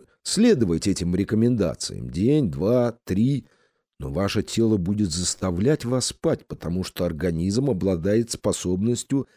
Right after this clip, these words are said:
заставлять вас спать, когда, согласно его расчетам, вам требуется больше сна. То же самое с едой. Какое-то время вы можете контролировать количество потребляемой пищи,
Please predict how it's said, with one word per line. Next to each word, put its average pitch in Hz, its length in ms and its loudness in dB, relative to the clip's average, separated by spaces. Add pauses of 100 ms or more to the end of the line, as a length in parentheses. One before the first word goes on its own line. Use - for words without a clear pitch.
(200)
заставлять 107 800 2
вас 123 280 2
спать, - 460 -2 (360)
когда, 95 320 2
согласно 110 580 2
его 113 360 4
расчетам, 82 640 0 (340)
вам 92 220 0
требуется 87 600 0
больше 110 460 2
сна. 175 400 0 (560)
То 87 160 -2
же 101 120 2
самое 170 380 2
с - 100 0
едой. 165 500 2 (100)
Какое-то 180 520 2
время 101 400 4
вы 127 340 4
можете 151 480 4
контролировать 117 800 2
количество 90 640 -2
потребляемой 107 800 2
пищи, - 560 -4